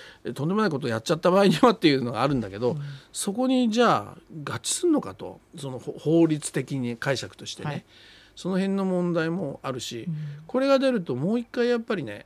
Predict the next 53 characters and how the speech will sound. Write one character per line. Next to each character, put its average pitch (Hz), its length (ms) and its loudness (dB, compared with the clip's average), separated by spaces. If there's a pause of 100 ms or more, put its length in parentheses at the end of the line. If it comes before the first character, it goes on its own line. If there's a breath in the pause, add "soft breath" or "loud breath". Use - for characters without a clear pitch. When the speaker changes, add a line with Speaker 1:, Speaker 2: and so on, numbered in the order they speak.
(120)
Speaker 1:
あ 135 140 -8
の 131 120 -6
ー、 139 1400 -14 (300)
要 - 60 -6
す 156 60 -4
る 143 60 -4
に 123 40 -6
自 147 120 0
民 262 180 2
党 262 200 -4
議 262 200 -2
員 175 200 -2 (180)
と 123 120 -6
旧 170 200 -4
統 147 180 -2
一 - 80 -12
教 165 120 -2
会 127 120 -4
の 113 60 -12
関 113 200 -12
係 107 100 -12
っ - 20 -12
て - 80 -18
い - 20 -16
う - 20 -16
の 110 60 -14
は 135 60 -6
も 240 100 4
う 285 40 2
一 240 120 -4
回 294 140 0
や 277 80 2
っ - 60 -2
ぱ 254 120 2
り 151 160 -2 (240)
こ 147 80 -2
れ 151 60 -2
取 180 220 -4
り 208 60 -6
沙 214 80 -4
汰 208 140 -4
さ 208 100 -6
れ 196 80 0
ま 165 120 2
す 175 120 -8
よ 110 60 -12
ね。 104 60 -12
Speaker 2:
う - 20 -6
ん。 - 40 -2
は 143 60 -4
い、 - 20 -12
は 170 40 -12
い。 - 40 -20